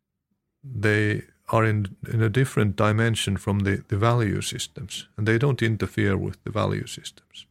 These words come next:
If you do them badly, then of course they, they will interfere. But you, you need to be very thoughtful when you design these,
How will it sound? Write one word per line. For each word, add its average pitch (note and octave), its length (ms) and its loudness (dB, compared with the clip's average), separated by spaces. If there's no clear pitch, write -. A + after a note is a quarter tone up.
If G#2 160 -2
you A2+ 80 6
do A2 140 4
them G2+ 160 2
badly, B2 500 0
then G2+ 160 2
of G2 180 0
course G#2 320 -4
they, F#2+ 340 -2
they G2+ 80 0
will G#2+ 220 2
interfere. - 540 -6
But G2+ 100 -2
you, G2+ 260 2
you G#2+ 140 0
need G#2+ 220 0
to G#2 60 -2
be G#2 160 0
very A2 280 2
thoughtful - 580 0
when G2+ 200 -2
you G2 100 -2
design F#2+ 480 0
these, - 380 -6